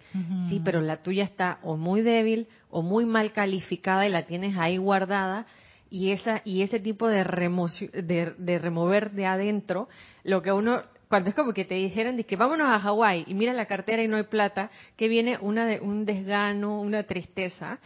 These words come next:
Speaker 2: <laughs> Es como que cuando empiezas a ver que no hay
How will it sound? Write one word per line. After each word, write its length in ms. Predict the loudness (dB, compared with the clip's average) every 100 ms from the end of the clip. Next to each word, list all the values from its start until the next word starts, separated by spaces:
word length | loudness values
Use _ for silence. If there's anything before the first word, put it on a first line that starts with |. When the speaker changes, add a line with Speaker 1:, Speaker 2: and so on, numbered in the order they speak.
| -12
Speaker 2:
<laughs> 460 | -12 -14 -16 -10 -8
Es 120 | -4
como 240 | 0 0
que 120 | 0 0
cuando 260 | 2 2
empiezas 420 | -2 0 0 0 -2
a 140 | -2 0
ver 260 | 0 -2
que 160 | -4 -2
no 220 | 2 4
hay 260 | 4 2